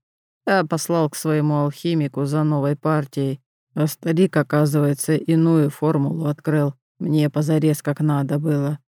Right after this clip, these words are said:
Клиента терять не мой случай. То был прибыльный человек, вот я и уговорил старика на единственный флакон. А клиент возьми, да и обойдись без товара. Ну, не отправлять же мне его обратно, ей-богу. Ладно,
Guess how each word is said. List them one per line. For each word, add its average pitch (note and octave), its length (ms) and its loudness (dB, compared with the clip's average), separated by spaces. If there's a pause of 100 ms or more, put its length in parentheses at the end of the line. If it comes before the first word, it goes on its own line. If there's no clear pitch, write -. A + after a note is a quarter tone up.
(140)
Клиента E3+ 540 2
терять D3+ 440 0
не C#3+ 140 2
мой D3 240 2
случай. C#3+ 640 -6 (400)
То G3 160 2
был D#3+ 260 4
прибыльный D3 580 2
человек, D3+ 600 0
вот D#3+ 260 0
я D3+ 180 2
и C#3+ 120 0
уговорил D3+ 560 0
старика D3 520 -2
на D3 100 0
единственный D3+ 680 0
флакон. D3 580 -2 (520)
А C4+ 100 -2
клиент A#3+ 520 2
возьми, E3+ 440 4
да C#3+ 240 2
и C3+ 40 2
обойдись C#3+ 560 0
без D3 200 -2
товара. D3 580 0 (320)
Ну, G3+ 320 -2
не G#3+ 160 4
отправлять D3+ 640 2
же D#3 100 2
мне D3 200 2
его C#3 180 2
обратно, C#3+ 440 0
ей-богу. C#3+ 800 2 (600)
Ладно, D#3+ 640 2